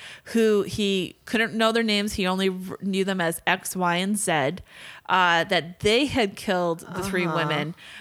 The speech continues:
Speaker 1: Um, and that he was just, like, an innocent bystander
Speaker 2: Oh
Speaker 1: of
Speaker 2: my
Speaker 1: everything,
Speaker 2: God.
Speaker 1: uh, which the jury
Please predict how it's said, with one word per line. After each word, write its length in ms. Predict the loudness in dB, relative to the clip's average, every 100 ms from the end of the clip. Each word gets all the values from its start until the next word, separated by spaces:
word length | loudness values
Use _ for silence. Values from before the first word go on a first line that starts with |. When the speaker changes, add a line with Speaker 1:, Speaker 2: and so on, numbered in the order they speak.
| -12 0
Speaker 1:
Um, 760 | 2 4 4 4 2 2 -2 -4
and 160 | -2
that 140 | 0 0
he 160 | -2
was 200 | -2 -2
just, 220 | -4 -4
like, 320 | -2 -2 -6 -12
an 140 | -12 -10
innocent 400 | -8 -6 -6 -2
bystander 460 | -2 -2 -4 -4
Speaker 2:
Oh 20 | -2
Speaker 1:
of 60 |
Speaker 2:
my 40 | -2
Speaker 1:
everything, 240 | -2 -4
Speaker 2:
God. 640 | -4 -4 -4 -4 -6 -4
Speaker 1:
uh, 220 | 0 2 2
which 220 | -2 -4
the 100 | -6
jury 400 | 0 0 2